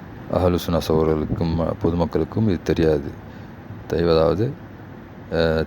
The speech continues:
தேனிலே விஷத்தை கலந்து கொடுப்பதை போன்று அவர்கள் தங்களுடைய வழிகேட்டுகளை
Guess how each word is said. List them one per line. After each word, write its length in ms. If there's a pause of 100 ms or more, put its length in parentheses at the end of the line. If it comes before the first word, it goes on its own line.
தேனிலே 420
விஷத்தை 500
கலந்து 360
கொடுப்பதை 480
போன்று 320
அவர்கள் 320
தங்களுடைய 340
வழிகேட்டுகளை 800